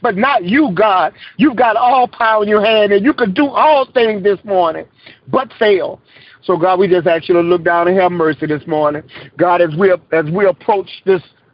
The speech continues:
uh, inauguration and all the talk of violence, and we've seen some of it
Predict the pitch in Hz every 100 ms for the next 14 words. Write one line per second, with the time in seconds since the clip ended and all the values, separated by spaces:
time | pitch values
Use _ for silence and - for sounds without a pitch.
0 | _ 180 175 160 160 175 170 196 196 180
1 | 180 196 185 180 156 151 180 196 196 180
2 | - _ _ _ 226 214 190 160 143 208
3 | 196 175 160 175 170 214 - 240 220 -
4 | 233 214 190 175 180